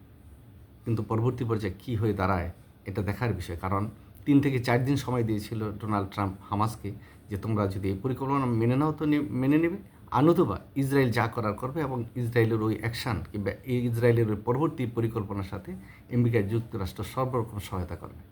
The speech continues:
দ্যাট মিনস হলো যে নেতানিয়াহু যদি আবারও মানে হামলা করে, শুধু গাজায় না, এখন যদি পশ্চিম তীর অন্যান্য মুসলিম এলাকাগুলোতে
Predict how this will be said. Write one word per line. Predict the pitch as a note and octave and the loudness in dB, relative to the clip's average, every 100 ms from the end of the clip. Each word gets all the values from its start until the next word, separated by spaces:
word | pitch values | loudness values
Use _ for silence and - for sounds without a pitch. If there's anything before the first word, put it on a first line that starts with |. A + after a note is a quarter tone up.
| - - - | -20 -20 -8
দ্যাট | C3 C#3 | -6 -2
মিনস | D3+ D3+ | -2 -2
হলো | C#3 C#3 - - - - - - - - | -6 -10 -18 -20 -20 -20 -20 -20 -18 -4
যে | A2 A2+ | 0 2
নেতানিয়াহু | A#2+ B2 B2 A2 | 2 4 4 4
যদি | A2 G#2 | 4 6
আবারও | A#2 C#3 C3+ B2+ G#2+ - - - - - - - - - | 8 8 8 6 2 -2 -20 -20 -20 -20 -20 -20 -20 -6
মানে | G#2 G2+ | -2 2
হামলা | A#2+ C3 A#2+ | 4 4 2
করে, | A#2 G#2+ A2+ - - - | 2 2 0 -6 -20 -12
শুধু | - B2+ A#2+ A2+ | -2 0 2 4
গাজায় | A#2+ D3+ A#2 | 6 6 6
না, | E2 F2 A2+ | 2 -4 -4
এখন | C#3 B2 | -2 0
যদি | A#2+ A#2 | 0 0
পশ্চিম | B2+ - A#2+ | 0 0 0
তীর | A#2+ A2 | 2 4
অন্যান্য | C#3+ D3 C#3 A#2+ | 6 6 6 4
মুসলিম | A#2 - B2+ | 2 -2 -2
এলাকাগুলোতে | A2+ A#2+ D3+ C3+ B2 | 0 0 -2 -2 -2